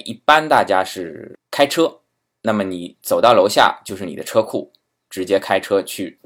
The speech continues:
去到单位，那单位那边也有车库，直接就进到单位了。那么你说我是不开车，我坐公交车，呃，也很方便。基本上你所居住的地方呢，出门走最多最多走五分钟，像我现在住的地方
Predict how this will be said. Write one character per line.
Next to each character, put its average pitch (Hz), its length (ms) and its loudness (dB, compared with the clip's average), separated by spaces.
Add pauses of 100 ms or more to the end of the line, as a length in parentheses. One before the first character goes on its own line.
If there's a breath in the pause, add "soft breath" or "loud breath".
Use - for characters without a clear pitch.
去 - 140 -12
到 85 140 2
单 92 200 0
位， 95 200 -2
那 95 140 -4
单 120 200 4
位 120 100 2
那 104 120 0
边 90 220 -4
也 87 120 -2
有 85 120 2
车 - 220 -4
库， - 300 -10 (240)
直 82 160 -10
接 85 300 -2
就 85 120 -10
进 85 180 -10
到 71 100 -14
单 78 240 -10
位 80 140 -8
了。 - 100 -18 (120)
那 113 120 -4
么 113 100 0
你 98 100 -4
说 113 200 4
我 87 300 4
是 90 880 -6
不 127 60 -2
开 135 180 4
车， 147 320 2
我 87 60 -4
坐 113 120 -6
公 127 160 -2
交 139 140 6
车， 156 300 4 (560)
呃， 98 200 2
也 117 140 4
很 120 180 -6
方 120 180 4
便。 123 280 0 (200)
基 185 180 -6
本 135 200 6
上 123 220 2
你 104 140 -2
所 95 180 -2
居 143 180 -4
住 147 140 -2
的 113 80 -4
地 117 140 -6
方 110 180 0
呢， 104 240 0
出 143 220 -6
门 113 340 -2
走 76 460 2
最 208 260 0
多 104 160 2
最 98 160 -4
多 90 200 0
走 90 200 -4
五 95 140 -4
分 92 180 -10
钟， 90 260 -6
像 110 160 -2
我 85 80 -2
现 123 160 -4
在 113 120 -4
住 107 120 -6
的 92 120 -8
地 98 180 -8
方 90 220 -10